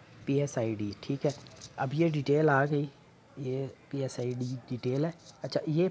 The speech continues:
code है, ये बारह डिजिट का code है, ये आपने लिख लेना है अपने पास, सही, ठीक है। ये आपको एसएमएस भी आ जाएगा, ठीक है। अच्छा, उसके बाद ये total amount nine एटी फ़ाइव जो मैंने बताई थी आपको।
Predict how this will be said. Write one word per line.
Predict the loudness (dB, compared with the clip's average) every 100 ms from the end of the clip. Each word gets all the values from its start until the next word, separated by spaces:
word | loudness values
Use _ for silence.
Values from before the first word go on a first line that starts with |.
| -2 0
code | 4 6 6
है, | 2 -4 -8
ये | -6 -2 -2 -4 -6 -4
बारह | 0 0 -2 -4 -10 -20 _ -20 -20 -20 -6 -2
डिजिट | 0 0
का | 2
code | 0 2 2 2 0
है, | -4 0
ये | 4 8
आपने | 8 8 4 0
लिख | 0 -2
लेना | -2 -2 -2
है |
अपने | -4 -8
पास, | -6 -8 -8 -12 -16 -18 -20 -10 0
सही, | 0 0 -4
ठीक | 0 2 2
है। | -4 -8 -20 -20 -20 -8
ये | 4 8
आपको | 8 8 4
एसएमएस | 4 4 2 2 2
भी | 2
आ | 2
जाएगा, | -4 -8 -10 -12 -10
ठीक | -2 0 0
है। | -2 -4 -20 -20 -14 -8
अच्छा, | -4 -2
उसके | -2 4 6
बाद | 8 6 6
ये | 4 4 0 -8 -20 _ -20 -20 -20 0 4
total | 6 6
amount | 6 4 0 0
nine | 0 2 2
एटी | 0
फ़ाइव | 0 0 0
जो | 0 0
मैंने | 0 -2
बताई | -4 -4 -4
थी | -2 -2
आपको। | -4 -2 -2